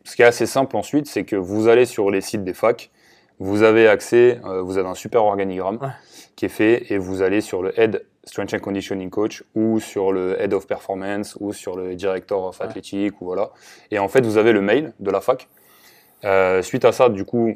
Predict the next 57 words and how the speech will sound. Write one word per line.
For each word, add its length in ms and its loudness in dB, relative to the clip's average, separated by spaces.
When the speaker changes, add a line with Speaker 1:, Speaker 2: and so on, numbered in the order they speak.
Speaker 1:
vous 140 -2
préparez 320 6
un 140 6
bon 180 0
C 180 4
V, 220 6
Speaker 2:
<laughs> 680 -2
Speaker 1:
euh, 500 4
format 500 8
A 120 8
quatre 280 0
U 160 2
S, 240 0
ça 140 -6
c'est 140 -4
important, 320 -6
c'est 120 -6
des 120 -4
détails 400 0
en 80 -10
fait, 220 -12
mais 80 -10
c'est 140 -12
tout, 140 -14
c'est 160 -8
ce 80 -8
qui 80 -6
fait 140 -4
toute 80 -6
Speaker 2:
Ok. 80 0
Speaker 1:
la 80 6
différence, 380 -4
c'est 80 -8
que 80 -10
le 40 -4
format 380 2
A 80 4
quatre 180 -2
n'est 60 -6
pas 100 -2
le 80 0
même, 140 -2
donc 120 -8
s'ils 140 -4
veulent 140 0
l'imprimer, 420 -4
il 60 -4
faut 100 -16
que 80 -20
ça 60 -10
soit 160 -12
au 20 -12
bon 140 -10
format. 340 -6
Speaker 2:
Ah 160 -2
oui, 160 2
ok. 180 -4